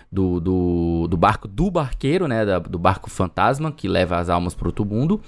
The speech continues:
e o Ferryman, né, como chamam. E depois você tem umas aventuras extras, eu acho que são, salvo engano, são cinco aventuras,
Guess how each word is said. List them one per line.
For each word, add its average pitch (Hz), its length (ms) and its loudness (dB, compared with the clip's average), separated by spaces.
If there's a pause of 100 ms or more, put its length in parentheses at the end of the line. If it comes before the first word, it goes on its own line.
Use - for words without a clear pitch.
(160)
e 170 300 2
o 147 40 -2
Ferryman, 120 500 0
né, 135 80 -2
como 95 220 -2
chamam. 120 320 0 (340)
E 214 140 2
depois 208 840 0 (240)
você 143 460 0 (160)
tem 139 80 0
umas 135 160 0
aventuras 143 540 0
extras, 143 420 0
eu 135 80 2
acho 113 300 -2
que - 80 -10
são, 113 400 2
salvo 123 240 0
engano, 117 200 0
são 113 200 0
cinco 208 320 2
aventuras, 110 600 0